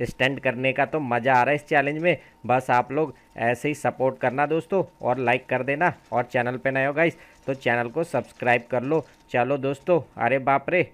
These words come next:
ये क्या हो गया? अरे, अरे, ओ गॉड, ये देख रहे हो दोस्तों कैसे चल रही है मेरी साइकिल यहाँ पे।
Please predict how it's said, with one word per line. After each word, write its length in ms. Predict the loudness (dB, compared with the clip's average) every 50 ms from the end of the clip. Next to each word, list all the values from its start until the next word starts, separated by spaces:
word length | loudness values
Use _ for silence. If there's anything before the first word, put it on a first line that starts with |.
| -10 -8
ये 160 | -4 -4 -2 -2
क्या 180 | 0 0 0 2
हो 140 | 2 0
गया? 220 | 0 2 2 2 2 0 -6 -20 _ -6
अरे, 180 | -2 0 2 2
अरे, 240 | 4 4 4 2 0 -2 -8 _ -4
ओ 160 | -2 0 0
गॉड, 320 | 0 2 2 2 2 2 0 -4 -12 -20 -20 _ -8
ये 100 | -6 -4
देख 240 | -2 0 -2 0 0
रहे 100 | -2 -2
हो 40 | 0
दोस्तों 320 | 0 -2 -2 -2 -4 -6
कैसे 380 | -2 0 0 0 2 0 -4 -4
चल 220 | -2 -2 -2 -2
रही 120 | -2 -2 -2
है 60 | -2
मेरी 180 | 0 0 -2
साइकिल 400 | -2 0 -2 -2 -2 -2 -4 -4
यहाँ 240 | -2 0 -2 -2 -2 0
पे। 160 | 0 0 0